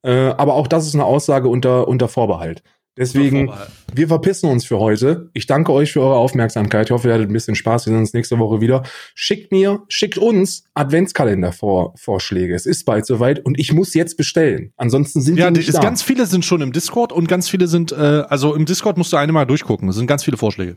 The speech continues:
Speaker 1: Ja, aber macht weiter. Wir brauchen mehr.
Speaker 2: Mehr.
Speaker 1: Discord Punkt G G slash stay oder aber in den YouTube-Kommentaren, falls ihr das Ganze hier auf YouTube guckt, dann winke ich euch jetzt gerade, äh, und Stay, schick sie nach Hause.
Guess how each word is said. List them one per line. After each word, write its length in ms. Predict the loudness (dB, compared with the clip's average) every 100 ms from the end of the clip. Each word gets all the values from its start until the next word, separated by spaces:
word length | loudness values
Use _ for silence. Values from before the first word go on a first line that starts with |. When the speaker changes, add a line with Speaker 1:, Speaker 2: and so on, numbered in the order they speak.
| -2
Speaker 1:
Ja, 100 | 0
aber 140 | 2
macht 220 | 0 0
weiter. 280 | 0 0 0
Wir 80 | 0
brauchen 280 | 0 0 0
mehr. 260 | 0 -2 -10 -20 -20 _
Speaker 2:
Mehr. 100 | 0
Speaker 1:
Discord 360 | 2 2 0 -2
Punkt 200 | -2 0
G 100 | 0
G 120 | 0
slash 300 | 0 -2 -2
stay 280 | 0 0 2
oder 260 | 2 2 2
aber 300 | 2 2 2
in 60 |
den 120 | 2
YouTube-Kommentaren, 680 | 2 0 0 0 2 2 2
falls 220 | 0 0
ihr 60 | 0
das 120 | 0
Ganze 220 | -2 0
hier 100 | 0
auf 100 | 0
YouTube 200 | -2 -6
guckt, 240 | -8 -8 -10 -18 -18 -6
dann 180 | 0 2
winke 180 | 2
ich 120 | 2 2
euch 100 | 2
jetzt 180 | 0
gerade, 360 | 2 2 2 0 -6 _ -2
äh, 260 | 2 2 0
und 100 | -2
Stay, 240 | 0 0 0
schick 200 | 0 -2
sie 100 | 0
nach 100 | 2
Hause. 340 | 2 0 -4